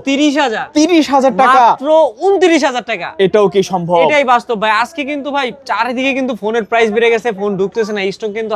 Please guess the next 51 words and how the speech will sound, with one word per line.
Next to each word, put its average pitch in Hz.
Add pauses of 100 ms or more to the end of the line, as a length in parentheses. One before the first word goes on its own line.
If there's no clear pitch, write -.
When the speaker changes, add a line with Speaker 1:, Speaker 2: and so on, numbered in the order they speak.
Speaker 1:
হাই 180
প্রাইসে 233
কিনতেছি। 214 (180)
কেউ 220 (100)
কিন্তু 220
ভাই 214
মন 214
খারাপ 208
করতে 196
পারবেন 165
না 113
আশা 151
করি। 117 (280)
Speaker 2:
আচ্ছা, 143
আচ্ছা, 143 (100)
তারপর? 151
Speaker 1:
তারপর 226
হচ্ছে 277 (140)
আইকিউ 262 (180)
জেড 208 (100)
নাইন 262 (180)
এস, 180 (120)
এটা 254
কিন্তু 170
Speaker 2:
জেড 170
নাইন -
এস। 208
Speaker 1:
আট, 240 (100)
একশো - (160)
আঠাশ 254
জিবি 254
প্রাইস 220 (120)
রাখবো 233 (160)
মাত্র 214 (220)
বাইশ 220
পাঁচশো। 294
গত 254 (120)
ভিডিওতে 254
বললো 247 (100)
আজকে 214 (100)
বাইশ 165
হাজার 175
টাকা। 143 (140)
Speaker 2:
বাইশ 226
হাজার 220
টাকা? 180
Speaker 1:
জি, 170 (120)
তাও 220
আবার 247 (120)
কার্ভ 226 (100)
ডিসপ্লে, 254